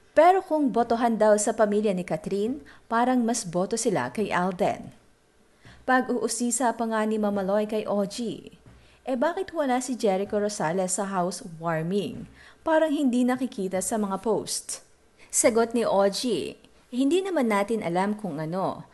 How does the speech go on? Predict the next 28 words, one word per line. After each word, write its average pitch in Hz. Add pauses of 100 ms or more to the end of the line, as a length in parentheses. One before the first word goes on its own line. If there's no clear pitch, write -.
(140)
Baka 233
naman 220
invited 202
siya, 196
kaya 175
lang 220
hindi 180
siya 165
pwede. 185 (320)
Baka 277
naman 294
busy 226
rin 220
si 226
Jericho 180
sa 208
bonding 170
moments 202
with 185
the 180
cast 202
ng 185
bagong 180
teleserye. 170 (240)
Sa -
gagawin 269
niya 220
na, 214